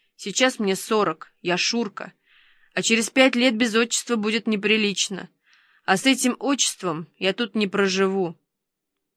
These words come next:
«Поменяй». «Не хочу». «Не всё ли равно, как зовут?» «Не всё равно. Почему человек должен стыдиться своего имени, которое он получил от родителей?» «А вдруг Маша?»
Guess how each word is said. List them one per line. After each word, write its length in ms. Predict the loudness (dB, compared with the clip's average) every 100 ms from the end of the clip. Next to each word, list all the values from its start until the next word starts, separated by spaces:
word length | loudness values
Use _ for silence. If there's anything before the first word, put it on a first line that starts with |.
| _ -6
«Поменяй». 680 | -2 0 2 2 2 -4 _ _ _ _ _ -8
«Не 180 | -4 -2
хочу». 560 | -2 -2 -2 -8 -10 _ _ _ _ _ _ _ _ _ -6
«Не 140 | -4
всё 160 | 0 4
ли 100 | 6
равно, 320 | 6 6 2
как 180 | 0 0
зовут?» 540 | 4 4 4 -4 -8 _ _ _ _ -6
«Не 120 | -4
всё 260 | 0 4 4
равно. 420 | 4 0 -8 -12 _ _ _ _ -8
Почему 320 | -2 4 4
человек 460 | 4 6 6 6 4
должен 320 | 4 4 0
стыдиться 460 | 0 4 4 2
своего 380 | -6 2 4 4
имени, 440 | 2 2 4 4 2
которое 400 | 2 2 4 2
он 100 | 2
получил 400 | -2 0 2 2
от 140 | 4
родителей?» 720 | 4 4 -2 -4 -8 -8 -14 _ _ _ _ _ _ _ _ _ _ _ _ _ _ -8
«А 80 | -6
вдруг 640 | -6 -2 0 0 -4 -14 _ _ _ _ _ _ -2
Маша?» 800 | 2 4 4 2 -2 -4 -8